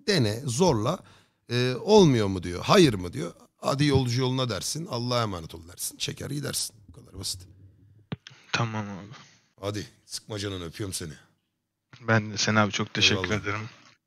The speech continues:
Speaker 1: Ben teşekkür ederim.
Speaker 2: Ben teşekkür ederim abi. Sağ ol.
Speaker 1: Ne hikaye dinledik, neyle sonuçlandı anasını satayım. <laughs> Ya bir şey de diyemiyorum arkadaşlar şimdi.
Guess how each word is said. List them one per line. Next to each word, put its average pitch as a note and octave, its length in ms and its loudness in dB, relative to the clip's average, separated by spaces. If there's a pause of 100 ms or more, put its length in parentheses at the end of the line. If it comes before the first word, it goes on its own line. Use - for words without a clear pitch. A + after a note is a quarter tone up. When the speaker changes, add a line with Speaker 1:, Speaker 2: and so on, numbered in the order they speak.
(200)
Speaker 1:
Ben F2+ 120 -20
teşekkür - 340 -10
ederim. D#2 200 -20 (1400)
Speaker 2:
Ben F2+ 140 -4
teşekkür F2+ 360 -10
ederim C2+ 300 -10
abi. A1+ 200 -8
Sağ - 140 -6
ol. - 40 -16 (4000)
Speaker 1:
Ne F3 200 4
hikaye E3+ 520 4
dinledik, E3 640 0
neyle D#3 360 4
sonuçlandı B2 640 -2
anasını G#2+ 340 -8
satayım. F2+ 400 -10 (160)
<laughs> B2 760 0
Ya D#3 200 0
bir G#2+ 60 -2
şey F#3 140 0
de B2+ 140 -6
diyemiyorum C3+ 360 -2
arkadaşlar A#2 400 -6
şimdi. F2+ 300 -8